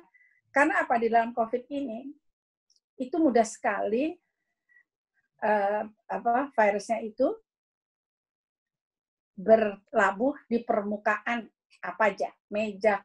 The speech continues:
ke, ya, di retail, di semuanya permukaan, dan itu tergantung daripada jenis materi yang ada itu. Sehingga suka tidak suka di dalam ke-,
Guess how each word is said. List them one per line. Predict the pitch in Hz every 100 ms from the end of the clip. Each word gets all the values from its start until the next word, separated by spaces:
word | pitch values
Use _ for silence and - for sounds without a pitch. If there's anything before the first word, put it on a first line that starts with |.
| -
ke, | 233 214 220
ya, | 233 226
di | 208
retail, | 190 196 233 - 220 220
di | 202
semuanya | 170 196 196 202 208
permukaan, | 185 185 - - 208 - _ _ _
dan | - 214 269
itu | 294
tergantung | 247 208 208 190 196 269
daripada | 202 196 196 190 190
jenis | 185 196 196 247 285
materi | 233 190 196 196 226
yang | 233 226
ada | 185 185
itu. | 196 - - - _ _ _
Sehingga | - 233 262 302 330
suka | - 247 226
tidak | 226 214 -
suka | 285 - 208 208
di |
dalam | 196 233 294 -
ke-, | 233 214